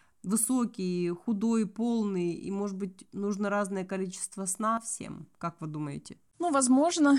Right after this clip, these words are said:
Speaker 2: и так, опять же, н-, не устанем говорить об индивидуальных особенностях.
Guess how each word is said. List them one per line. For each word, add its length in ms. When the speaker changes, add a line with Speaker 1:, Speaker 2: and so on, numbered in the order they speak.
Speaker 2:
и 140
так, 320
опять 300
же, 100
н-, 560
не 120
устанем 440
говорить 360
об 140
индивидуальных 720
особенностях. 840